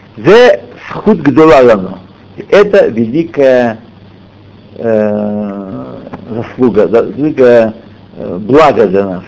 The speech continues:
великое, э, как бы сказать, привилегия. О, великая привилегия для нас.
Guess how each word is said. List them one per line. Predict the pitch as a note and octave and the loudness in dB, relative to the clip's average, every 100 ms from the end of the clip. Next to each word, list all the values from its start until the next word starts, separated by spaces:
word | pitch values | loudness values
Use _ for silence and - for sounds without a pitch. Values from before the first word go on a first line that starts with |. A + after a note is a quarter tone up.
| G#2 | -6
великое, | C3 C3+ B2 | -4 0 -2
э, | F2+ E2 F2 F2+ F#2+ G#2 A2 A2 G#2+ | -4 -10 -6 -4 -2 -2 -4 -8 -8
как | G#2+ | -10
бы | G2+ | -10
сказать, | - F#2+ F#2 F#2 | -8 -6 -6 -6
привилегия. | - B2+ D3 D3+ G#2+ - | 0 2 4 4 2 0
О, | A2+ - - - - - - - | -2 -4 -20 -20 -20 -20 -20 -12
великая | A2 D#3+ D3+ | -4 -2 -2
привилегия | A#2+ C3 C3+ C3 F#2+ F2 | 0 0 4 2 2 0
для | - | -2
нас. | - | -16